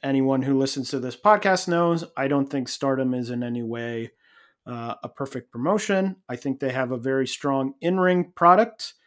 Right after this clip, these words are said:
Um, and it's clear over the year that they are by far the most popular Joshi promotion. They've drawn the most. They had, by really all accounts,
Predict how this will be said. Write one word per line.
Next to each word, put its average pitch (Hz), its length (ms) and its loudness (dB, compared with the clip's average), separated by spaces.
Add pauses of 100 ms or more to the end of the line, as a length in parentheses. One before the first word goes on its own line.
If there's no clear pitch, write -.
(460)
Um, 123 600 -8 (200)
and 135 680 -2 (100)
it's 139 200 -6
clear 165 520 2
over 147 260 2
the 135 140 2
year 147 540 2 (480)
that 113 300 -4 (100)
they 131 400 2 (120)
are 127 600 -2 (240)
by 131 180 0
far 202 460 10
the 135 140 -2
most 135 280 2
popular 185 680 4 (360)
Joshi 156 340 0
promotion. 156 680 0 (420)
They've 127 380 -2
drawn 180 640 6 (120)
the 151 140 2
most. 156 540 4 (120)
They 135 200 0
had, 139 500 4
by 139 160 4
really 170 460 4
all 151 260 6
accounts, 143 640 0